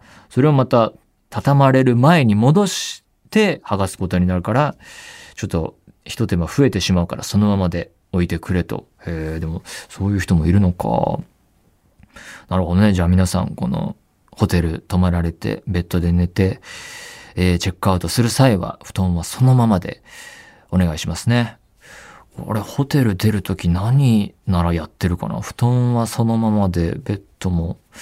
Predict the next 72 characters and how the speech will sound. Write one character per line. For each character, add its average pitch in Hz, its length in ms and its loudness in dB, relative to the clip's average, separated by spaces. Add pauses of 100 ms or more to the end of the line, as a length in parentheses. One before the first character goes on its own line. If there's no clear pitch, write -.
(840)
ま - 120 -4
あ、 87 80 -4
ゴ 92 260 0
ミ 117 200 2
そ 107 200 -2
れ 107 160 0
な 104 140 2
り 104 120 -2
に 104 140 0
ま 95 180 0
と 101 140 -2
め 95 180 2
て、 92 400 -2 (840)
タ 254 200 2
オ 190 180 4
ル 87 100 -4
か - 180 -12
な。 80 280 -14 (880)
こ - 160 -2
れ 135 200 4 (160)
も 123 140 2
も 120 140 2
し 131 80 -2
か 110 120 2
し - 80 -4
て 85 280 -2
迷 117 240 4
惑 95 180 2
だ 85 80 0
っ - 40 -8
た - 120 -4
ら 87 80 0
ど 90 60 2
う 87 60 2
し - 100 -10
よ - 180 -8
う。 - 40 -20 (340)
使 - 280 0
っ 196 80 -4 (160)
た 196 160 0
タ 196 260 2
オ 156 180 4
ル 92 180 -4 (160)
と - 120 -10
か、 98 120 -4
バ 90 140 0
ス - 120 -10
タ 104 200 2
オ 92 40 -2
ル 87 120 -6
と - 120 -12
か、 92 300 -8 (120)
ま 85 240 -6
あ、 - 60 -16 (200)
フ - 80 -6
ェ 98 60 4
イ 90 40 2
ス - 100 -6
タ 82 120 -4
オ 80 60 -2
ル 82 60 -8
っ - 40 -16
て - 120 -6
い 95 40 2
う 117 40 2
の？ 135 100 -2 (140)
手 85 200 0
拭 87 140 -4
い 87 60 -4
た - 120 -8
り、 - 80 -12
顔、 85 280 -4